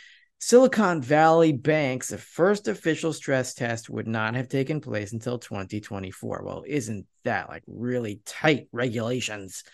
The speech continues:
However, says these, uh, people who were the three, Franklin something and something. Oh, and there's another one. Additional reporting by James Politi,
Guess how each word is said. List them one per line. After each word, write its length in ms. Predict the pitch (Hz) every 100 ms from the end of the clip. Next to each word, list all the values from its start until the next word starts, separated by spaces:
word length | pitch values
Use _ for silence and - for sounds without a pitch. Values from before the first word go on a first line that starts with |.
| - - - _
However, 720 | - 196 262 262 202 110 - _ _ _ _
says 640 | - - 175 143 104 110 - _ _ -
these, 340 | 139 131 120
uh, 360 | 127 117 113 107 _ _ _ -
people 500 | 143 135 120 101 - _ _ 143
who 80 |
were 120 | 135 123
the 80 |
three, 260 | 120 135 131
Franklin 420 | 131 131 131 131
something 300 | 127 127 131
and 100 | 127
something. 320 | 135 135 143
Oh, 100 | 151
and 80 | 143
there's 120 | 123
another 240 | 120 139 107
one. 200 | 92 - _ _ _ _ -
Additional 480 | 143 175 254 247 143
reporting 360 | 120 127 135
by 160 | 123 127
James 380 | 123 135 151 135
Politi, 640 | - 143 156 143 107 107